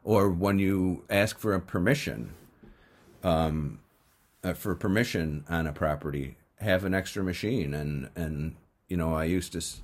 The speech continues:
I told you in the last, uh, podcast that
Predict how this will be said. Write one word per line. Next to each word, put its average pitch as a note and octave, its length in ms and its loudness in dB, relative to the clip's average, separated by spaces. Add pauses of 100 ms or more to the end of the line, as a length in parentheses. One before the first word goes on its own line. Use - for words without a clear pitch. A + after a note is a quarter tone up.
I F2 100 0
told F2+ 320 0
you D#2+ 120 0
in D2+ 120 -2
the D#2 80 -4
last, E2+ 480 -2
uh, D2+ 220 -2 (800)
podcast E2 600 2
that D#2 200 -4